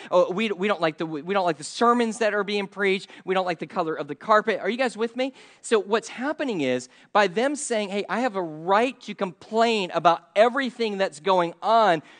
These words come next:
what they're in essence saying is in pride is, "The reason I have that right is because all of this is about me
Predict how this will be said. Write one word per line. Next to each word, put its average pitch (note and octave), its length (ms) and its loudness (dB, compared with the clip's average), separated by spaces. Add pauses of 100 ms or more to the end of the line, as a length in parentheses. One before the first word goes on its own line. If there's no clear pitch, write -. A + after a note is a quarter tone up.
(160)
what A#3 320 4
they're C4+ 140 4
in A3 180 -2
essence G#3+ 420 0
saying B3+ 360 0
is F3 180 0
in F#3 160 -2
pride A#3 480 2
is, E3 240 0 (180)
"The G3+ 100 -2
reason D4 260 0
I A3 100 8
have C4+ 300 0
that F#3 140 4
right F3+ 180 4
is G#3 100 -8
because A#3 280 -2
all C4+ 220 6
of B3+ 120 -4
this A3 180 -4
is G#3 180 -6
about A3+ 460 4
me D4 320 -2